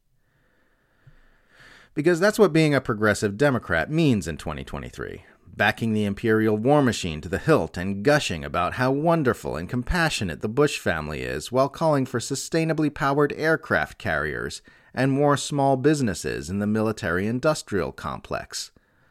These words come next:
A Ukrainian flag on an electric car.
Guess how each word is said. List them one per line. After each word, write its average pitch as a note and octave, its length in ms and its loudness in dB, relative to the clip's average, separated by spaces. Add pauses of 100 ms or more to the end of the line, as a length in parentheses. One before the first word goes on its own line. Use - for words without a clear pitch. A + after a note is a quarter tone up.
(280)
A C3 80 2
Ukrainian C#3+ 640 2
flag F2 580 0
on D#2 120 -6
an E2+ 100 -4
electric F#2+ 500 -4
car. C#2+ 600 0